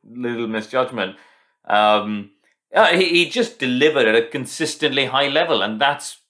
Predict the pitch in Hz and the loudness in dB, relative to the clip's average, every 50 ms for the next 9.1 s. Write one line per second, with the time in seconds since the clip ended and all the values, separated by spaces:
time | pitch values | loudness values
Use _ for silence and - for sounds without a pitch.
0 | _ _ _ _ _ _ - 127 143 151 - - - - - - 120 120 123 127 | _ _ _ _ _ _ -4 -2 -2 -2 -2 -4 -10 -18 -12 -4 0 2 4 4
1 | - - - - _ _ _ _ _ _ _ _ _ _ _ - 127 123 - - | 2 0 -4 -14 _ _ _ _ _ _ _ _ _ _ _ -4 -4 -4 -4 -4
2 | - 151 151 143 131 120 120 131 135 135 127 127 120 113 - - 123 107 127 123 | -4 -2 -2 -2 -2 -2 -2 0 0 2 2 0 0 0 -2 -8 -6 -6 -4 -4
3 | 117 113 156 165 147 110 92 87 - _ _ _ _ _ _ - 120 143 175 151 | -4 -2 -2 -2 0 -2 -2 -6 -12 _ _ _ _ _ _ -6 -4 -2 -2 0
4 | 123 - - - - - _ _ _ _ _ _ _ - 127 135 139 135 120 123 | 2 0 0 0 -2 -14 _ _ _ _ _ _ _ -12 -8 -4 -4 -2 0 0
5 | 120 147 160 160 139 131 139 151 131 117 110 104 - 151 165 - - 104 90 95 | 2 2 2 0 0 -2 -2 -2 -4 -4 -6 -6 -4 -4 -4 -4 -6 -8 -6 -6
6 | 104 101 123 123 120 117 - 120 113 110 107 - _ _ _ _ _ _ _ _ | -6 -6 -6 -8 -8 -6 -6 -4 -4 -4 -6 -10 _ _ _ _ _ _ _ _
7 | _ _ _ _ _ _ _ _ _ _ _ _ _ _ _ - 127 160 175 196 | _ _ _ _ _ _ _ _ _ _ _ _ _ _ _ -8 -4 0 2 4
8 | 220 240 233 165 165 - - - - - 160 165 175 - - 180 165 151 127 - | 6 6 4 2 0 -2 -6 -10 -4 0 0 0 0 -2 -2 0 0 0 0 -4
9 | - | -12